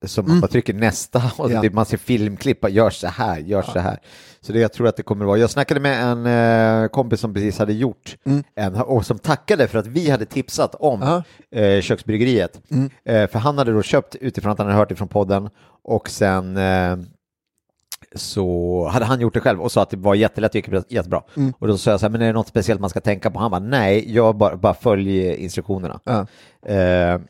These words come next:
Speaker 2: Nu
Speaker 1: skickade också,
Speaker 2: nu är
Speaker 1: förlåt.
Speaker 2: inte vi sponsrade av dem längre, men,
Speaker 1: Nej.
Speaker 2: eh, man, man f-, lite, vi är lite Kalle Schulman här nu, att man får också tipsa om bra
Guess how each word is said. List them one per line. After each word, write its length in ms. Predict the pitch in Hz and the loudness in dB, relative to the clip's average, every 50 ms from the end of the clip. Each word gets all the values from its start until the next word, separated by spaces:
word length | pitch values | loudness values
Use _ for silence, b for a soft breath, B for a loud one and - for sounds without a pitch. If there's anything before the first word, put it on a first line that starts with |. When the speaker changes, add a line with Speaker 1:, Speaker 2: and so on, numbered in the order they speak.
| _ _ _ - | _ _ _ 0
Speaker 2:
Nu 180 | 123 139 160 175 | 2 4 4 6
Speaker 1:
skickade 200 | 160 131 120 123 | 4 4 4 2
också, 320 | 120 127 - - - 123 | 0 -2 -6 -4 -2 -2
Speaker 2:
nu 40 | 110 | -2
är 40 | - | -2
Speaker 1:
förlåt. 160 | - - 143 151 | -2 -2 -2 -2
Speaker 2:
inte 160 | 156 - 143 | -2 0 0
vi 100 | 151 131 | 0 -2
sponsrade 480 | - - 156 147 - - 139 160 175 | 0 0 0 0 0 -2 -2 0 0
av 80 | 185 180 | 2 2
dem 180 | 160 131 131 127 | 2 0 0 -2
längre, 280 | 123 113 107 107 104 | -2 -2 -4 -6 -6
men, 160 | 107 117 120 | -4 -4 -2
Speaker 1:
Nej. 160 | 117 113 113 104 | 0 2 2 2
Speaker 2:
eh, 80 | 117 113 | 0 -2
man, 500 | 92 - 113 110 95 131 139 107 - 147 | -4 -6 -10 -10 -6 -6 -6 -6 -2 0
man 100 | 151 147 | 0 0
f-, 220 | - - - - - | 0 -4 -12 -16 -12
lite, 340 | - 139 170 160 - - 143 | -2 -2 -2 -2 -2 0 2
vi 200 | 147 151 156 156 | 4 4 4 4
är 40 | |
lite 180 | 156 165 - - | 2 0 -2 -2
Kalle 240 | - - 156 147 147 | 0 0 2 2 0
Schulman 480 | - - - 165 117 110 110 131 175 185 | -2 0 0 0 0 0 0 0 2 2
här 100 | 185 156 | 2 2
nu, 80 | 131 | 2
att 100 | 104 - | -2 -2
man 120 | - 123 117 | -2 -4 -4
får 120 | - - | -2 -4
också 180 | - - - 117 | -6 -4 -6 -10
tipsa 500 | - - 180 - _ _ - - - - | -6 -6 -6 -6 _ _ -8 -4 -4 -2
om 300 | - 117 110 113 113 110 | -2 -2 -2 -2 0 2
bra 580 | 127 127 117 98 98 104 101 101 104 101 101 | 4 4 4 2 0 -2 -4 -4 -4 -4 -4